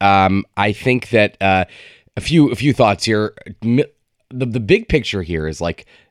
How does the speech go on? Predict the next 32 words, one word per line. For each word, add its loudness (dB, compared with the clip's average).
million 2
to -2
two 0
million 2
dollar 2
quarters -4
are -12
just -10
becoming -4
standard -6
fare -8
in -8
political -8
fundraising, -4
which -6
is -10
crazy -4
because -12
Hawley 2
is 0
not 4
up -2
for -8
re-election, -4
I -8
don't -8
think. -4
<laughs> 2
Um, 0
he's -4
not 2
up, 2